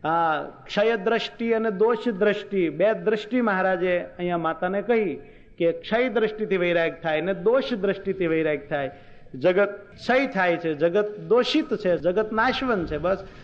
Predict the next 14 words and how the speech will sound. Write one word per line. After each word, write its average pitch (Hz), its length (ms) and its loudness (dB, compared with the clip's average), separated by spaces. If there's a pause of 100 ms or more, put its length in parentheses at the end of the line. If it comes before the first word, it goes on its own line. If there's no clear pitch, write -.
(120)
આ 185 100 2
બે 202 280 2
જ 247 60 4
વસ્તુ 220 340 2
સમજવાથી 214 540 2
વૈરાગ 202 320 4
થાય 226 300 4
છે. - 460 -6
પણ 196 160 0
એ 185 340 4
બે 175 360 2
દ્રષ્ટિ 170 680 -2
પામવા 208 580 0
માટે 196 460 -2